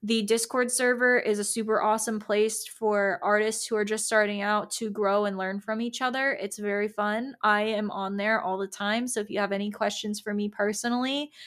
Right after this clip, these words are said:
literally always online, ask me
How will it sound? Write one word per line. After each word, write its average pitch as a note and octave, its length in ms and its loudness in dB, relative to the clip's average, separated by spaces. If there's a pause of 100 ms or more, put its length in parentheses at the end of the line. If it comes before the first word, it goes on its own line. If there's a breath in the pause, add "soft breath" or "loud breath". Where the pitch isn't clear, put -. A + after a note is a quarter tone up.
(220 loud breath)
literally A3 600 2
always G#3+ 480 0
online, G#3+ 760 0
ask G#3+ 400 -2
me G#3+ 400 -4